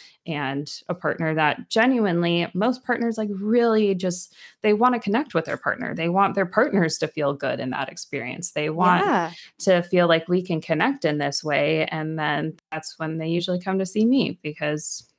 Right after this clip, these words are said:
Speaker 1: they're at an impasse of, like, one person wants sex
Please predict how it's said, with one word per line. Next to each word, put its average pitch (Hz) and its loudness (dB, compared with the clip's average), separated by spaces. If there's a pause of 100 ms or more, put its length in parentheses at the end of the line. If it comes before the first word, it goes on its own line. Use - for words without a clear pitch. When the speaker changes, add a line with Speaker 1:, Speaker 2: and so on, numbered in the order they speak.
(120)
Speaker 1:
they're 160 2
at 160 2
an 151 -2
impasse 151 0
of, 147 -4
like, 139 -6
one 151 -4
person 156 -6
wants 185 0
sex - -4